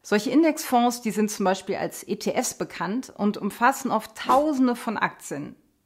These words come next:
Die sind also nicht irgendwelchen Einzelschicksalen ausgesetzt, sondern du kannst einfach die globale Wirtschaft abbilden und an ihrer Entwicklung teilhaben. Das macht die ganze Nummer wesentlich risikoärmer natürlich, als selbst Aktien auszusuchen,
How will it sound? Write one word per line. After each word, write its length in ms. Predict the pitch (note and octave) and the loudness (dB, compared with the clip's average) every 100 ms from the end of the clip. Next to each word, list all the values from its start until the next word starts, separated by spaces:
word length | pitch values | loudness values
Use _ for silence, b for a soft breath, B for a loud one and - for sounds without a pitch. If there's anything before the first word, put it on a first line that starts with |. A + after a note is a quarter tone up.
| - | -6
Die 40 | |
sind 280 | F#3+ A#3+ A#3+ | 2 2 4
also 240 | G3+ G3 | 2 4
nicht 200 | G#3 G#3 | 2 0
irgendwelchen 480 | - A3+ G#3+ G#3+ - | -2 -2 -2 -2 -4
Einzelschicksalen 960 | G3 B3 C4 F3+ - E3+ - F3 D#3 C3+ | 0 0 2 0 0 -6 -6 -2 -2 -2
ausgesetzt, 840 | D3+ E3 D#3+ D#3 E3 - - - B B B B | -6 -8 -8 -4 -4 -6 -18 -18 B B B B
sondern 320 | F#3+ G#3+ A3+ A3 | 4 6 8 6
du 80 | |
kannst 240 | A3 B3+ C4 | 4 2 2
einfach 320 | - A3+ B3 | -2 -2 -4
die 160 | G3+ G3+ | -4 -2
globale 800 | G#3 F#3+ - G#3+ D4+ C#4+ A3+ G3 | -2 0 0 2 2 2 0 0
Wirtschaft 560 | C#4 D4+ A#3 G3+ - | -2 -2 -4 -4 -2
abbilden 500 | F#3+ - F#3+ G3+ G#3 | -4 0 2 2 2
und 160 | - F#3 | 0 -2
an 120 | G3 | -2
ihrer 320 | F#3+ F#3+ - | 0 -2 0
Entwicklung 560 | G3 E3 A#3 A#3+ G3 F#3+ | -2 0 -2 2 0 2
teilhaben. 560 | F#3+ F#3 E3 D3+ - - _ - | 0 0 0 -4 -6 -14 _ -6
Das 180 | G#3+ C4 | -2 0
macht 180 | A#3+ | 0
die 60 | A#3 | 0
ganze 300 | A#3 A#3+ A#3 | -2 0 2
Nummer 280 | A3+ A3+ A3+ B B - | 6 6 4 B B -8
wesentlich 580 | F3+ C4 C4+ A#3 F#3 A#3 | 0 2 4 2 2 0
risikoärmer 640 | C#4+ G#3 - G3 E3+ F3 | 2 2 0 -2 0 0
natürlich, 600 | D#3+ - F3 F#3 G3+ - | -2 -4 -4 -4 -4 -4
als 160 | F3 F#3+ | -4 0
selbst 360 | F#3+ G#3+ - | 0 -2 -2
Aktien 460 | A#3+ A#3 - G#3 F#3+ | -4 -4 -4 0 2
auszusuchen, 920 | E3+ F#3+ F#3+ - E3 F#3 F#3+ A3 | 2 0 -2 -6 -2 -2 0 -2